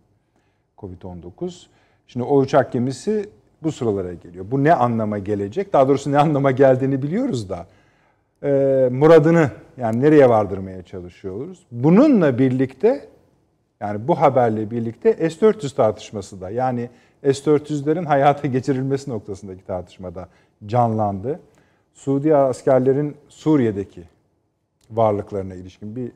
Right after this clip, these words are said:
haber var. Onu da takip edeceğiz. daesh'in efendim sözde Türkiye lideri, emiri,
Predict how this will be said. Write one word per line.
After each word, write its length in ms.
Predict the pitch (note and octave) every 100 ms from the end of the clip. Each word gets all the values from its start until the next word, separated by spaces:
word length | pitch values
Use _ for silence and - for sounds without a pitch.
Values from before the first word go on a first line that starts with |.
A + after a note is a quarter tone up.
| -
haber 320 | A#2+ B2 B2
var. 220 | A#2+ B2 G2+
Onu 160 | G#2+
da 80 | A#2
takip 380 | B2+ A#2+ A#2+ A#2+
edeceğiz. 440 | A#2 A#2+ C3 B2+ _ _ _ _ _ -
daesh'in 360 | C#3+ D3 C#3+ D3
efendim 320 | C3+ D3 C#3+
sözde 320 | - C#3 C#3+
Türkiye 440 | C#3 C#3 - A2 F#2+
lideri, 300 | G2 G2+ G#2+
emiri, 460 | A2+ B2 A2+ G2+